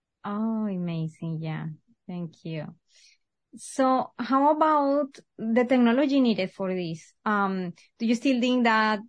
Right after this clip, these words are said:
the, the phones, uh, the standard technology that we have now would have the capabilities for, for this, or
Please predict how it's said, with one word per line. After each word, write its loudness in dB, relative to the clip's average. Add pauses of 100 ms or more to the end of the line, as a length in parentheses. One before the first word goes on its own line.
(160)
the, -2
the 0
phones, 0 (160)
uh, -2
the -2
standard 0
technology -2
that 0
we 0
have -2
now 0
would 0
have -4
the -4
capabilities -2
for, -6
for -2
this, -6
or 0